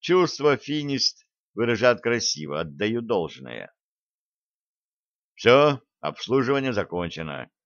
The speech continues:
Создав напоследок гармоничный узор, меч удовлетворенно гаснет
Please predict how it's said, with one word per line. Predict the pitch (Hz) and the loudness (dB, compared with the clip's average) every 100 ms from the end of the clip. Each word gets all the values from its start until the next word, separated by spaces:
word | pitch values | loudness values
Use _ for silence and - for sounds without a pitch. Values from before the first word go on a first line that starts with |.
| _ _ _ _ _ _ | _ _ _ _ _ _
Создав | - 113 98 123 117 | -2 0 4 4 4
напоследок | 120 113 110 104 107 101 98 | -2 -2 -2 0 0 -2 -4
гармоничный | 101 101 110 110 107 95 92 101 | -4 0 0 0 -2 -6 -6 -6
узор, | 95 127 143 123 _ _ _ _ _ | 0 2 2 -2 _ _ _ _ _
меч | 147 175 - | -2 -2 0
удовлетворенно | 104 104 98 85 98 92 87 82 | -2 0 -2 0 0 0 -4 -2
гаснет | 90 147 - 123 131 | 4 4 2 -6 -8